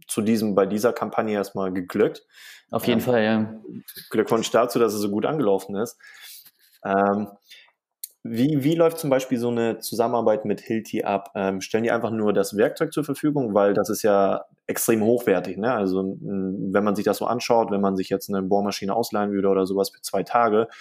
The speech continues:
Speaker 1: dann ist man ungefähr in der Preiskategorie, dass man sich eine null acht fünfzehn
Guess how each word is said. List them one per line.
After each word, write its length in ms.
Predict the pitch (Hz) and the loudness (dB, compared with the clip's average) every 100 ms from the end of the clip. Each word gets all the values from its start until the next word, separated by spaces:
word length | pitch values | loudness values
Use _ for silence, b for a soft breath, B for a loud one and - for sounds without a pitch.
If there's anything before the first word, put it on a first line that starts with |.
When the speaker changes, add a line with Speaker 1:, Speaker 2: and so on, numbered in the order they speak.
| B B | B B
Speaker 1:
dann 120 | 95 | -4
ist 140 | 98 110 | -2 0
man 180 | 107 107 | 0 2
ungefähr 540 | 123 120 - 110 104 | 2 0 2 2 2
in 100 | 101 | 2
der 400 | 101 98 95 95 - | 4 4 4 0 -4
Preiskategorie, 760 | - 107 - 101 104 98 101 104 | -2 0 0 -4 0 2 2 2
dass 220 | 98 98 | 0 -2
man 240 | 98 95 92 | -2 -2 0
sich 240 | 98 - | -2 0
eine 260 | 101 95 90 B B _ | 0 0 -2 B B _
null 220 | 107 110 | 2 2
acht 180 | 107 - | 0 -2
fünfzehn 840 | - 107 - 110 101 101 98 98 | -2 -2 -2 0 2 2 0 -2